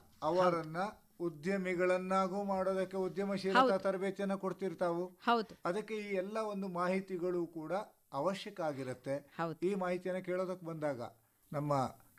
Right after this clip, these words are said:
Speaker 1: ಕೇಳುಗರು ಯಾರ್ಯಾರು ಅನಕ್ಷರಸ್ಥರಿದ್ದಾರೋ ಬೇಸರ ಪಟ್ಕೊಳ್ಳೋದು ಬೇಡ. ನಾನು
Speaker 2: ಸಂ-
Speaker 1: ಅನಕ್ಷರಸ್ಥ ಅಂತ ಹೇಳ್ಕೊಳ್ಳೋದಕ್ಕೆ ಯಾವುದೇ ರೀತಿ ಮುಜುಗರನೂ ಬೇಡ.
Speaker 2: ಹೌದು.
Speaker 1: ಬಂದಂಥ ಸಮಯದಲ್ಲಿ ದಾಖಲೆಯನ್ನು ಕೊಟ್ಟು ಬಿಡ್ಲಿ. ಇನ್ನು ನೀವು ಹೇಳ್ತಾ ಇದ್ರಿ ಮನೆ ಮನೆಗೆ ಹೋಗಿ ಸಮೀಕ್ಷೆ ಅಂತ,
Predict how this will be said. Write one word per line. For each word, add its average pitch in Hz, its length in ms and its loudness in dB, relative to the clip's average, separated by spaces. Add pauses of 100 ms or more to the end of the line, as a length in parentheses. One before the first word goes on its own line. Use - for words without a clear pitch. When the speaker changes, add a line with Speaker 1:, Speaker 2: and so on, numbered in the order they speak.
Speaker 1:
ಕೇಳುಗರು 151 640 0
ಯಾರ್ಯಾರು 160 420 2
ಅನಕ್ಷರಸ್ಥರಿದ್ದಾರೋ 120 1000 -2 (460)
ಬೇಸರ 220 340 0
ಪಟ್ಕೊಳ್ಳೋದು 202 460 -2
ಬೇಡ. 135 220 -2 (260)
ನಾನು 190 240 2
Speaker 2:
ಸಂ- 175 140 0
Speaker 1:
ಅನಕ್ಷರಸ್ಥ 208 560 -2
ಅಂತ 190 260 0
ಹೇಳ್ಕೊಳ್ಳೋದಕ್ಕೆ 180 1000 0
ಯಾವುದೇ 185 420 0
ರೀತಿ 175 280 -4
ಮುಜುಗರನೂ 214 680 0
ಬೇಡ. 165 220 4
Speaker 2:
ಹೌದು. 196 760 0
Speaker 1:
ಬಂದಂಥ 214 340 -2
ಸಮಯದಲ್ಲಿ 190 440 -6
ದಾಖಲೆಯನ್ನು 170 440 -4
ಕೊಟ್ಟು 185 220 -6
ಬಿಡ್ಲಿ. 156 380 -2 (360)
ಇನ್ನು 196 280 4
ನೀವು 165 160 0
ಹೇಳ್ತಾ 170 240 4
ಇದ್ರಿ 151 220 4
ಮನೆ 151 200 2
ಮನೆಗೆ 196 300 6
ಹೋಗಿ 170 200 4
ಸಮೀಕ್ಷೆ 151 440 -4
ಅಂತ, 123 200 -4